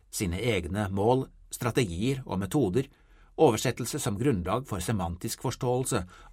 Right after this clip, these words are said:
og oversettelse som en kognitiv prosess har kun vært viet forskningsmessig oppmerksomhet her i Norge i de senere år.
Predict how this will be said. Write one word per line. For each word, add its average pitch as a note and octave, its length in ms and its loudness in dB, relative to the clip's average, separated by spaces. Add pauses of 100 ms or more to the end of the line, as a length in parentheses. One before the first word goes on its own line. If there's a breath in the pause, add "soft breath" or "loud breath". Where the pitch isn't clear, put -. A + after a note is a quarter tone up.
og G#2 200 2
oversettelse F#2+ 600 -4
som F2+ 160 -4
en F#2 160 -6
kognitiv G2+ 560 -2
prosess C3 460 -4 (260 loud breath)
har D3 160 0
kun D3+ 240 0
vært C3 240 -2
viet G#2 200 -2
forskningsmessig G#2+ 720 -4
oppmerksomhet G2 680 -6
her F#2 140 -4
i G#2 60 -2
Norge G2+ 340 -2
i G#2 120 -4
de F2+ 140 -6
senere G2 420 -2
år. D#2 200 -4